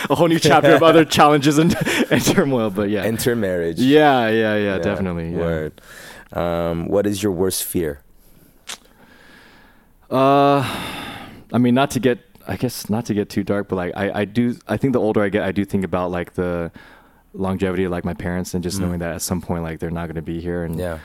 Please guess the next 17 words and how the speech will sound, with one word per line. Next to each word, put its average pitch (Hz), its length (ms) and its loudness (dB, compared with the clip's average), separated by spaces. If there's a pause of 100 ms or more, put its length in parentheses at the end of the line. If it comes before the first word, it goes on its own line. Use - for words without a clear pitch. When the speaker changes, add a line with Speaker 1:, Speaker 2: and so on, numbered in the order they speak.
Speaker 1:
I've 107 100 -2
had 135 140 2
friends 117 260 0
that 107 100 2
have, 101 160 -2
like, 95 240 -2
lost 95 300 -2
their, 90 400 -2
um, 85 500 -6 (140)
parents, 92 260 -4
like, 82 140 -8
early, 104 440 -4
you 104 140 -2
know, 104 160 0
Speaker 2:
Mm. 98 60 0
Speaker 1:
and 92 100 -2
so, 87 360 -2